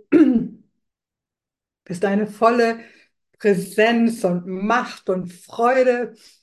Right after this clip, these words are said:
<laughs> ja, den Brüdern das Ego irgendwie aus dem Geist haut. <laughs> Oh Mann, Jecke, lass uns nochmal Christus Jecke sein, oder?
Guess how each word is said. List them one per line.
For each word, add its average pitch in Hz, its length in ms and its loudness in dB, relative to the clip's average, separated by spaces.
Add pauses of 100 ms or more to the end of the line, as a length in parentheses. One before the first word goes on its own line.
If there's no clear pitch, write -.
(360)
<laughs> 254 80 -8 (1400)
ja, 196 480 -6 (100)
den 202 220 -2
Brüdern 254 420 2
das 240 200 0
Ego 233 840 2
irgendwie 175 460 -4
aus 170 200 -2
dem 175 160 -4
Geist 165 400 -8
haut. 160 320 -10 (1300)
<laughs> - 340 -4 (2250)
Oh 392 340 4
Mann, 392 460 4
Jecke, 285 520 4
lass 240 200 4
uns 277 120 -2
nochmal 226 240 0
Christus 269 440 -2
Jecke 226 340 -2
sein, 175 320 -6
oder? 320 360 -6